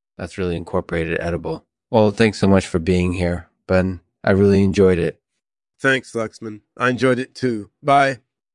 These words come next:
Speaker 1: If you're offended easily, this isn't the show for you. I'll leave it to Ben to read a poem for us. It's titled The Element of Freedom.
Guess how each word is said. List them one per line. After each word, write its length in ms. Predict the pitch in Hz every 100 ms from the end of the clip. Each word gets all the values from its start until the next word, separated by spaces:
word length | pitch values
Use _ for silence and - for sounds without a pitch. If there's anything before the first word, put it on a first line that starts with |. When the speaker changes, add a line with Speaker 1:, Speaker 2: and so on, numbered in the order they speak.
| _ _ _ _ _ _ _ _ _ _ -
Speaker 1:
If 160 | 101
you're 100 | 104
offended 500 | 90 - 113 104 85
easily, 560 | 95 107 90 82 80 82 _
this 200 | - 92
isn't 320 | 104 92 95 -
the 80 |
show 280 | - - -
for 180 | 165 160
you. 260 | 151 - - _ _ _ _ _ -
I'll 120 | 98
leave 180 | 110 104
it 80 |
to 100 | 98
Ben 480 | 90 104 101 98 90 _
to 120 | - 92
read 160 | 98
a 60 | 95
poem 320 | - 98 92
for 240 | - 87
us. 280 | 85 - - -
It's 220 | 92 _
titled 480 | 98 98 95 90 85
The 300 | 87 80 -
Element 400 | 101 104 104 101
of 100 | 92
Freedom. 600 | - 101 101 90 82 80